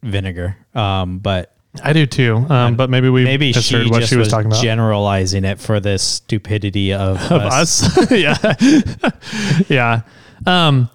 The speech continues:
Speaker 2: yeah, I don't know. It's, uh, I'm, I'm like, I love stuff like this, right? When we get experts who call in to correct the information we're putting out there, like,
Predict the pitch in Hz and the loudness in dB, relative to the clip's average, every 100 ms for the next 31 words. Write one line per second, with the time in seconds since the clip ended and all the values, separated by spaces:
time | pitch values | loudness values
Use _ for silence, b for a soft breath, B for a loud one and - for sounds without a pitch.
0 | - 175 185 220 185 147 147 175 156 147 | 0 2 4 4 4 2 2 2 4 4
1 | 151 175 160 180 156 175 247 220 147 - | 4 4 4 2 0 2 4 4 2 0
2 | 175 160 - 202 180 170 120 139 120 117 | 2 2 2 2 4 4 2 0 2 0
3 | 120 95 - 127 135 160 143 143 170 180 | 0 -2 0 2 2 2 4 4 4 4
4 | 190 170 160 B B B B 147 151 - | 4 2 -2 B B B B -2 0 0
5 | - 165 156 - 147 - 143 147 135 131 | 2 2 2 2 2 2 2 4 4 4
6 | 127 127 - 139 127 120 - - 127 127 | 4 2 2 2 4 2 0 0 0 0
7 | - 127 120 - 120 127 113 123 113 127 | 0 0 2 -2 -2 -2 0 2 2 0
8 | - 202 214 165 135 | 2 2 4 4 2